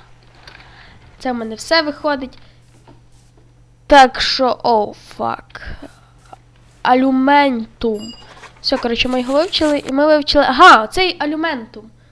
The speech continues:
Значить, ясно. Поки що ми його робити не будемо. Опа. Клас.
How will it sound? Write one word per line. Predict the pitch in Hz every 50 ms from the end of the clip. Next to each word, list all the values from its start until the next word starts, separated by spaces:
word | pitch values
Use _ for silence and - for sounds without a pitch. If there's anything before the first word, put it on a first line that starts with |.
| - _ _ _ _ - _ - - - - _ - - - - _ _ _ _ _ _ _ - -
Значить, | 269 269 262 247 - 262 247 - - - - _ _ - _ - - _ -
ясно. | - 262 269 277 277 254 226 220 - - - 233 226 - - - - -
Поки | - 269 262 -
що | - - 330
ми | 311 294 269
його | 247 254 262
робити | 269 254 269 285 285 - 269
не | 269 269
будемо. | 262 302 349 359 339 262 - - - -
Опа. | - 240 233 - 220 214 214 - - - - - _ - _ _ _ - - - - - - - - _ - - - _ - - - - _ _ _ _ _ - - - - - - - -
Клас. | - 214 - - - -